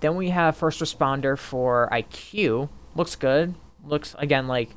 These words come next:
she was hiking or something and she's, like, doing a rescue. Then we have Valley Energy Bar. Sweet potato and pumpkin spice energy bar. Not gonna lie, I'm kind of interested of how,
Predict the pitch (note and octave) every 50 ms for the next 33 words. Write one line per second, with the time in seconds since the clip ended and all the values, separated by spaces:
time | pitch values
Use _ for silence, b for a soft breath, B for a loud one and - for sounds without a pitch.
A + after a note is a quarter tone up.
0 | B B B B B - - D3 C#3+ C3 B2 - - C3 A#2 A#2 - - A2+ A2+
1 | G#2+ G#2+ - - A#2+ G#2+ G#2 - A#2+ A#2+ A#2 G#2+ G#2+ - - A#2 A2 A2 G#2 G2+
2 | G2 - A2+ A2+ A2 G#2+ G2+ G#2+ G#2 - - - - G2+ A2 B2+ C3+ b b b
3 | b b b b b - D3 E3+ F#3+ G3 F#3 G3 F#3 E3+ D3+ B2+ B2 C3+ D3 C#3+
4 | D#3 F3+ G3 G#3+ G#3 F3 - B2+ C3+ D#3 D#3+ D#3 D3 - - B2+ A#2+ A2+ A#2 A2
5 | G2+ G2+ F#2+ F#2+ F#2+ F#2+ F#2+ F#2+ - - - - - - - - - _ _ _
6 | _ _ _ _ _ _ _ _ _ _ _ _ _ _ _ _ _ _ _ _
7 | _ _ _ _ _ _ _ _ _ _ _ _ _ _ _ - - - - E3
8 | F3+ A3 G3 - A3 - - G#3 F#3+ F#3+ F#3+ F3+ F#3 F3+ F3+ F3+ F#3 F3 C#3+ D3+
9 | C#3 C3+ - - D#3 D#3+ D#3+ - - D#3 D3+ C#3+ - - - - C3 B2+ B2 A#2+
10 | - - A#2+ A#2+ C#3 C#3+ - - - - E2+ D#2+ - - _ _ _ _ _ _
11 | _ _ _ _ _ _ - D3+ E3 - F#3 F3 E3 E3 E3+ D#3 B2+ A#2 - -
12 | - - - - - - - - - - - C3 B2+ C3+ C3 - B2+ C#3+ D3+ C#3+
13 | D3+ C#3+ - D3 - - D#3 C#3 C3 B2+ - - - - - B2+ B2+ C3 C3 B2+
14 | B2 B2 B2